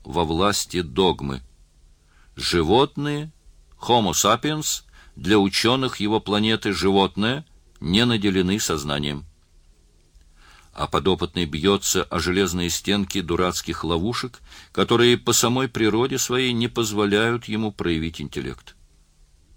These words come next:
Любое отклонение от статистического распределения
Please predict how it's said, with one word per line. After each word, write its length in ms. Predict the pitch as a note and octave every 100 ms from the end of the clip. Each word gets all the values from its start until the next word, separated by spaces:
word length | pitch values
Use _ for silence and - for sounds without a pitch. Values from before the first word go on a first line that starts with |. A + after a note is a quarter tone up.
| _ _ - -
Любое 340 | - G#2+ B2+ A#2+
отклонение 680 | A#2 A2+ A#2 G#2+ F2 D#2+ -
от 340 | D#2+ - - -
статистического 1040 | - - F2+ F2+ - D#2+ - - - D2
распределения 800 | D2 - - C#2 D2+ G2 A#2 B2+